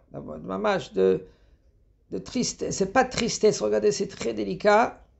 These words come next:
parce que assourd d'être triste dans la Torah, ok, c'est écrit dans la Torah, Asher lo avat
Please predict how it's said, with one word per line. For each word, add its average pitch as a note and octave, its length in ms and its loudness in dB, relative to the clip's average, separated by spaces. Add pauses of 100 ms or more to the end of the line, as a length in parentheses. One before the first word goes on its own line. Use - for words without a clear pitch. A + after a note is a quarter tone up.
(400)
parce D#3 140 -12
que G#3+ 100 2
assourd G#3 460 0
d'être G3 340 0
triste - 640 -8 (500)
dans D3 80 -4
la D#3 140 2
Torah, E3 580 4 (1900)
ok, G#3 340 2 (320)
c'est - 160 -10
écrit G#3 200 -4
dans G3 100 0
la F3+ 100 0
Torah, F3+ 640 4
Asher F#3+ 360 0
lo F#3+ 120 4
avat F#3+ 340 2